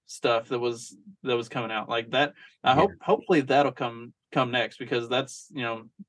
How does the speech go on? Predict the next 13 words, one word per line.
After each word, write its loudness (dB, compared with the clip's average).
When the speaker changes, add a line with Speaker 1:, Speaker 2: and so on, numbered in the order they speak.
Speaker 1:
you -6
know, -2
the -6
biggest 2
story 0
of -2
the -4
last 2
two 2
years, -4
uh, -6
Speaker 2:
Right. -2
Speaker 1:
has -6